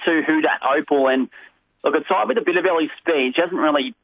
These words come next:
pinged to the front in, in any of her four career starts so far, but I think she's about to do that. She's got, uh, moderate beginners on her inside and out. There should be room for her to get moving. Second, number five, Gladiator, who is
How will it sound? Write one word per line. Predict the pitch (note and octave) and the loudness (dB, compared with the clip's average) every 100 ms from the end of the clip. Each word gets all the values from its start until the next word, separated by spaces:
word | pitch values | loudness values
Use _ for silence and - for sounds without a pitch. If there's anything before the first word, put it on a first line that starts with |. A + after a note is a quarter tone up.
| _ - | _ -2
pinged | D#3 D#3 | 0 2
to | |
the | B2 - | 0 -2
front | C3+ C#3 C#3 | 0 0 0
in, | C3 B2+ B2+ | -2 0 0
in | B2+ | 2
any | D3 | 2
of | C#3 | 2
her | B2 B2 | 0 0
four | C#3 C3+ | 0 0
career | - B2 B2 | 0 -2 -2
starts | - A#2 A2 - | -2 -2 0 -2
so | A2+ A2 | -2 -2
far, | C3 A#2+ G2+ | 0 2 2
but | G#2+ | 0
I | A2 | -2
think | - B2 | -2 -10
she's | - A#2+ | -8 -4
about | A#2 A2+ A2+ | 0 0 -2
to | A2 | -2
do | A2+ G#2+ | 0 2
that. | G#2 - | 0 -2
She's | G#2+ | -6
got, | B2 A#2+ - - _ _ _ - | -2 -2 -4 -16 _ _ _ -4
uh, | A#2 A#2+ B2+ - | 0 0 -2 -4
moderate | C#4 C#3+ D#3+ F3 D#3 | -4 0 2 0 0
beginners | C#3+ D#3 E3 F3+ | -2 0 0 0
on | D3 | 0
her | C3+ | 0
inside | C#3+ C#3 C#3 C3+ B2 | 0 0 0 0 -2
and | C3 C3 B2 | -2 -2 -2
out. | B2 D#3+ - B2 | -2 -2 -2 -6
There | A#2+ - | -4 -4
should | D3+ - | -4 0
be | D3 | 0
room | C3+ C#3 C3 | 2 0 0
for | C3 | 0
her | B2+ | 0
to | A#2+ | 0
get | A2+ A2+ | -2 -2
moving. | A#2+ C#3+ F#3 A3 - - _ _ | 0 0 0 -2 -8 -20 _ _
Second, | E3 D#3+ E3 | -2 0 0
number | D3+ C3+ - | 0 0 0
five, | C#3+ C#3 A#2 | 0 0 0
Gladiator, | C#3 C3+ C#3 C#3 B2 A2+ A#2 | 0 2 2 2 2 0 0
who | |
is | B2 | -2